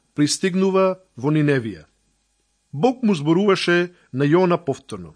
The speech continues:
„Оди во Ниневија и проповедај им ја пораката што ти ја кажав.“ И така, Јона го послуша Бога и отиде во Ниневија.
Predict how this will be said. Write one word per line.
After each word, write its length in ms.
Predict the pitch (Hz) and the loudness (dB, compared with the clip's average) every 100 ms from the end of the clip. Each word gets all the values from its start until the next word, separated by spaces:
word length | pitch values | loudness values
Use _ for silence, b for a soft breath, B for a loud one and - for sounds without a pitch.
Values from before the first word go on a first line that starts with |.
| _ _ _ _ _ _ _ - | _ _ _ _ _ _ _ 2
„Оди 260 | 170 180 | 2 4
во 140 | 185 208 | 2 4
Ниневија 720 | 208 202 208 147 131 175 175 _ _ _ - | 4 4 4 2 -2 -4 -8 _ _ _ -6
и 100 | 160 | -4
проповедај 880 | - 175 170 165 226 254 240 233 233 175 | 0 0 0 4 4 6 4 4 2 2
им 260 | 135 147 - _ - | 2 -4 -12 _ -4
ја 140 | 151 | -4
пораката 480 | 147 156 160 170 160 | 0 0 2 0 -4
што 160 | - 151 | -6 -4
ти 140 | 156 | -2
ја 40 | 156 | -2
кажав.“ 380 | 175 143 101 82 _ _ _ _ _ _ _ _ | 0 0 -2 -14 _ _ _ _ _ _ _ _
И 80 | 151 | -14
така, 460 | 147 160 160 190 170 B B | 0 0 4 2 2 B B
Јона 320 | 147 208 214 | 4 4 4
го 120 | 175 170 | 2 0
послуша 500 | 214 202 208 196 196 | 0 0 -2 0 0
Бога 500 | 170 147 151 131 139 135 b | 0 2 2 2 -2 -2 b
и 140 | 156 180 | 2 2
отиде 320 | 180 143 123 | 2 -2 -2
во 160 | 123 | -4
Ниневија. 480 | 127 135 131 101 76 | -4 -4 -4 -6 -16